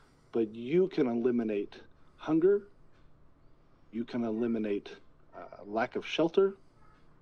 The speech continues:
um, and you can eliminate people dying from lack of health care. I think those things you, we have the capability of eliminating.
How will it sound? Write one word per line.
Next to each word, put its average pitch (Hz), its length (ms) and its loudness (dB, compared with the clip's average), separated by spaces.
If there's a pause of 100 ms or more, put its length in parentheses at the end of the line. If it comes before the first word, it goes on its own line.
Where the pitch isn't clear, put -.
(760)
um, - 200 -20 (540)
and 120 140 -2
you 127 100 2
can 123 180 4
eliminate 123 440 2
people 131 260 0
dying 113 520 0
from 104 240 -6
lack 107 220 -4
of 117 80 0 (220)
health 107 220 -6
care. - 220 -14 (920)
I 120 60 -6
think 117 260 -2
those 131 340 2
things 127 500 0 (520)
you, 123 600 0 (120)
we 135 180 4
have 117 240 2
the 107 100 -2
capability 101 640 -4
of 90 100 -8
eliminating. 78 560 -12